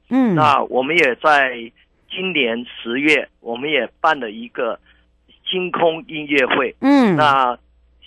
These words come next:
Speaker 2: 效果非常不错。
Speaker 1: 嗯。
Speaker 2: 也希望大家能够来体验，
Speaker 1: 嗯。
Speaker 2: 因为马祖早期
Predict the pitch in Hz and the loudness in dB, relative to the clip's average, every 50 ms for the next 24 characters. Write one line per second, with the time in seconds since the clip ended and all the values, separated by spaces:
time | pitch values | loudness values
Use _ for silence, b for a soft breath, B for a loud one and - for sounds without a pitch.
0 | - - 247 233 - - - 107 92 - _ - 180 170 147 131 120 120 - 117 | 0 2 2 2 2 0 -8 -12 -12 -14 _ -12 -12 -10 -8 -8 -10 -10 -12 -14
1 | 107 - - 135 110 - _ _ _ - 180 180 170 147 131 127 131 123 127 123 | -12 -10 -10 -10 -10 -12 _ _ _ -6 -4 -4 -2 0 0 0 0 0 0 -2
2 | 120 117 - 170 170 165 170 165 151 143 - _ 151 143 135 - 143 131 131 135 | -4 -6 -6 -6 0 2 2 2 2 0 -2 _ 0 0 2 0 0 0 2 2
3 | 131 131 131 117 101 120 127 127 151 151 143 135 127 - _ _ _ _ _ - | 2 0 -2 -4 -8 -12 -12 -10 -8 -6 -6 -6 -6 -8 _ _ _ _ _ -2
4 | 123 131 147 143 - - 101 95 95 113 139 127 104 - _ _ _ _ _ _ | -2 -2 -2 -2 -6 -12 -14 -14 -4 -2 -2 -2 -2 -4 _ _ _ _ _ _
5 | 107 113 - 175 170 156 143 143 - - - 127 139 160 - 147 131 117 117 110 | -2 2 2 4 4 2 0 -2 -6 -10 -10 -8 -8 -8 -8 -10 -10 -10 -12 -14
6 | - - 117 - 113 104 - - - 117 110 113 120 127 | -10 -10 -8 -8 -8 -10 -10 -10 -10 -10 -10 -12 -12 -14